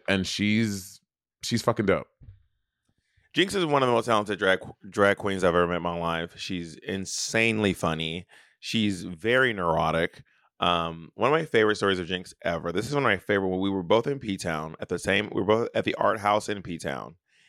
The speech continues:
Speaker 2: and Jinx Monsoon and I. When you're, when you're,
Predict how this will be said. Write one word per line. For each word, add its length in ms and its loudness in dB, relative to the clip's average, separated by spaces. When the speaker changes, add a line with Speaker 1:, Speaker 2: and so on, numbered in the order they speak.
Speaker 2:
and 200 -4
Jinx 300 -4
Monsoon 580 0
and 100 2
I. 320 0
When 140 0
you're, 160 -2
when 140 -6
you're, 220 0